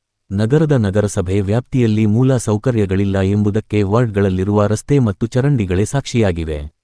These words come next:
ತಾಲ್ಲೂಕು ವ್ಯಾಪ್ತಿಯಲ್ಲಿ ಒಂದು ವಾರದಿಂದ ಸುರಿಯುತ್ತಿರುವ ಮಳೆಯಿಂದಾಗಿ ರಸ್ತೆಗಳ ಅವ್ಯವಸ್ಥೆ ಗೋಚರವಾಗುತ್ತಿದೆ.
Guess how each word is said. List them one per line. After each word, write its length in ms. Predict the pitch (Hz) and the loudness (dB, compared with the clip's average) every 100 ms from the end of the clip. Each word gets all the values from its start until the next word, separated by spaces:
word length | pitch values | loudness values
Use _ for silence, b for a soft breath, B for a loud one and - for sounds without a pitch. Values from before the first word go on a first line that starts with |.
| _ _ _ _ _ _ | _ _ _ _ _ _
ತಾಲ್ಲೂಕು 540 | 120 151 170 151 139 | 0 2 2 2 0
ವ್ಯಾಪ್ತಿಯಲ್ಲಿ 680 | 113 117 120 117 110 110 107 | 2 0 0 0 2 2 2
ಒಂದು 320 | 104 127 131 | 2 2 2
ವಾರದಿಂದ 480 | 98 101 113 110 107 | 2 2 2 0 0
ಸುರಿಯುತ್ತಿರುವ 840 | 101 - 117 117 117 - 123 113 101 | 0 0 0 0 0 0 2 2 4
ಮಳೆಯಿಂದಾಗಿ 680 | 104 135 123 107 98 104 | 2 2 2 2 0 0
ರಸ್ತೆಗಳ 440 | 110 - 135 104 104 | 0 -2 0 2 2
ಅವ್ಯವಸ್ಥೆ 560 | 101 101 92 - 120 | 2 0 0 -2 -4
ಗೋಚರವಾಗುತ್ತಿದೆ. 1120 | 120 139 143 135 117 98 - 85 80 76 76 | 0 0 2 2 0 0 -4 -6 -4 -6 -12